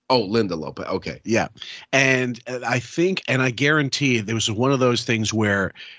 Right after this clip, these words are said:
Speaker 2: Wiggy was trying to do, he had her on the show, actually, I think. I'm pretty sure she
Speaker 1: Okay.
Speaker 2: was on the show. But I think he was desperate to get J-Lo on the show. And J-Lo never had
Speaker 1: Ah.
Speaker 2: anything to do with Stern and never would.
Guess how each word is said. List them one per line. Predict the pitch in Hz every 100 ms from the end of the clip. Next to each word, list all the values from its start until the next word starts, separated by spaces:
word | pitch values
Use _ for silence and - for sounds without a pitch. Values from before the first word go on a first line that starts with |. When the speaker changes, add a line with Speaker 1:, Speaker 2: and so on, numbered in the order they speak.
| -
Speaker 2:
Wiggy | 113 165 170
was | 143 127
trying | - 135 131
to | 123
do, | 110
he | 113 175
had | 160 160
her | 131
on | 98
the | 90
show, | 135 82 60
actually, | 62 - 80
I | 76
think. | 73 - -
I'm | 107 101
pretty | 135 120
sure | - 110
she | 92 107
Speaker 1:
Okay. |
Speaker 2:
was | 95 95
on | 78
the |
show. | - 87 57 - - - -
But | 110
I | 113
think | 113 123 117
he | 131
was | 110 87
desperate | 82 - 107 - - 90
to | -
get | 95 87
J-Lo | 73 110 95 90 85
on | 76
the | 71
show. | - 78 65
And | 92
J-Lo | 107 127 123 117
never | 104 104 117 110 113
had | 101 110 107
Speaker 1:
Ah. | 95 101
Speaker 2:
anything | 107 104 113 98 95
to | -
do | 90 95
with | 87 -
Stern | - 82 76 73
and | 95
never | 117 127 104
would. | 104 98 76